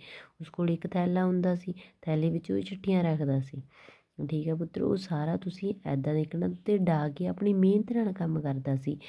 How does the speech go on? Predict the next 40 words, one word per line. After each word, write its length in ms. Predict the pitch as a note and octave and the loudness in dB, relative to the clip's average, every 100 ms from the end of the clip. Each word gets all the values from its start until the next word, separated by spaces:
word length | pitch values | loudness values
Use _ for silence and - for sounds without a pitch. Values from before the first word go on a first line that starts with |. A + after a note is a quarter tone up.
| - - - E3+ | -18 -20 -6 2
ਮੀਂਹ 220 | F#3 F#3+ | 4 4
ਹਨੇਰੀ 300 | G3 G3 F#3+ | 2 2 2
ਦੀ 120 | F3+ | 2
ਪਰਵਾਹ 400 | F3 E3 D#3+ F3+ | 2 0 2 0
ਕੀਤੇ 360 | F3+ E3+ - F3 | 0 -2 0 0
ਬਿਨਾਂ 200 | E3 D#3+ | 2 0
ਉਸਨੇ 340 | F3 - F#3+ | -2 -2 0
ਚਿੱਠੀ 360 | F#3+ E3+ - F3 | 0 0 0 -2
ਪਹੁੰਚਾਉਣੀ 540 | F3+ - F#3 E3 E3+ | -2 -2 0 2 4
ਹੀ 180 | F3+ F#3 | 6 4
ਹੁੰਦੀ 320 | E3 C#3+ C#3+ | 4 2 0
ਸੀ, 160 | C#3+ D#3 | -2 -4
ਕਿਉਂਕਿ 340 | D#3+ D#3+ F#3+ | -2 -2 0
ਚਿੱਠੀ 300 | F#3+ - F3+ | -2 -4 -2
ਦੇ 160 | E3 D#3+ | 0 0
ਉੱਪਰ 220 | D#3 E3 | -2 -4
ਇੱਕ 200 | F3+ G#3+ | -2 -2
ਤਰੀਕ 420 | G3+ F#3+ F#3+ F#3 | 0 4 6 6
ਲਿਖੀ 320 | F3 E3+ E3 | 4 2 2
ਹੁੰਦੀ 280 | D3+ C#3+ C3+ | 2 4 2
ਸੀ। 220 | C3 C#3+ C#3+ - - - _ | 0 -4 -8 -12 -20 -20 _
ਉਸ 160 | E3+ D#3+ | -4 -4
ਕਰਕੇ 540 | - D#3 C#3+ E3 F#3+ | 0 0 0 -2 -2
ਕਿਸੇ 300 | F#3+ F#3+ F#3 | 0 -2 2
ਨੂੰ 140 | F3+ F3 | 2 2
ਅੱਗੇ 220 | E3 F3 | 2 -2
ਕੋਈ 180 | F#3+ F#3+ | -2 -2
ਕੰਮ 300 | F#3 F3 F#3 | 0 2 2
ਹੁੰਦਾ 320 | G3 F3 F3 | 2 2 2
ਸੀ, 240 | - E3+ D#3+ | 0 -2 -2
ਕੋਈ 220 | F3 F#3 | 0 0
ਇੰਟਰਵਿਊ 560 | F3+ F3 E3 E3+ F#3 | 2 2 2 0 2
ਹੁੰਦੀ 200 | F#3+ F3+ | 2 2
ਸੀ, 80 | F3 | 2
ਉਸੇ 240 | F3 F3 G3+ | 2 2 0
ਤਰੀਕ 320 | F#3+ F#3 F#3+ | 2 2 4
ਨੂੰ 120 | F#3 | 4
ਜਾਣਾ 300 | F3+ F3 F3+ | 4 2 2
ਪੈਂਦਾ 320 | F3+ F3+ F3+ | 0 0 0
ਸੀ। 160 | F3 | -2